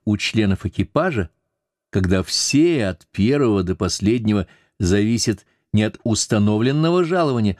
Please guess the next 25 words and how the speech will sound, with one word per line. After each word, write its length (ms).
а 160
от 160
общей 420
бдительности, 880
неустрашимости 1080
и 60
усердной 520
работы. 460
Несмотря 640
на 140
то, 160
что... 280
Все 340
это 340
иной 280
раз 320
действительно 760
приводит 500
на 140
китобойца 760
к 100
некоторому 520
смягчению 720
корабельной 520
дисциплины, 920